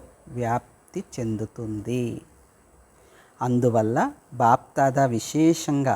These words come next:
సాకార బ్రహ్మబాబా సమానంగా అయ్యే విధి అంటే బేహద్దు వైరాగ్య వృత్తి గురించి విశేషమైన అటెన్షన్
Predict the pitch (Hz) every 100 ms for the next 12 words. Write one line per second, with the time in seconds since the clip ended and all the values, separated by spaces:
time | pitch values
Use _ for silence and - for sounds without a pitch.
0 | - - - 123 117 - 151 170 160 135
1 | 131 127 131 131 123 123 - 120 117 120
2 | 123 120 117 117 113 113 107 120 139 -
3 | _ _ _ _ 120 110 127 190 180 -
4 | _ _ - 120 139 151 185 190 180 127
5 | 123 131 123 127 131 113 113 110 - 131
6 | 117 113 107 104 - 185 320 - - 113
7 | - 156 170 - 156 147 143 117 110 -
8 | 117 - 175